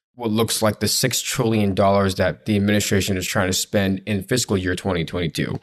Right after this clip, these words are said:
So that is so far what I am seeing. Are all these bad? Are all these good? I have no idea. But you know what is pretty cool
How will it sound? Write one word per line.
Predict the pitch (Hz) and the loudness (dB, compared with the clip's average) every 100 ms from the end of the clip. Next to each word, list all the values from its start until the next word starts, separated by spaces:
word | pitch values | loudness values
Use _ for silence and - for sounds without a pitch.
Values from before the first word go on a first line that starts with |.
| _ | _
So | - 113 101 87 - _ _ | -4 0 0 0 -8 _ _
that | 139 156 - | -2 -2 0
is | 135 127 | 0 2
so | 135 127 | 2 2
far | 123 113 107 101 - _ | 4 4 4 4 -2 _
what | - 113 | -2 2
I | 107 113 | 2 2
am | 120 | 2
seeing. | 117 - 131 123 123 127 _ _ 117 | 0 2 2 2 0 -2 _ _ -2
Are | |
all | 117 139 131 | 2 4 4
these | 127 101 | 2 0
bad? | - 123 135 151 131 | 0 2 4 2 2
Are | 107 | 2
all | 110 | 4
these | 117 107 | 4 2
good? | 101 123 131 - | 2 4 4 2
I | 117 | 0
have | 120 107 | 2 2
no | 117 117 | 2 4
idea. | 110 104 101 117 98 85 - _ | 4 2 0 0 0 0 -8 _
But | 120 104 | -6 -4
you | 117 | 2
know | 131 139 | 4 4
what | 117 | 4
is | 110 147 175 | 4 4 0
pretty | - 117 95 | 0 -2 -2
cool | - 104 95 101 | -2 -2 0 -2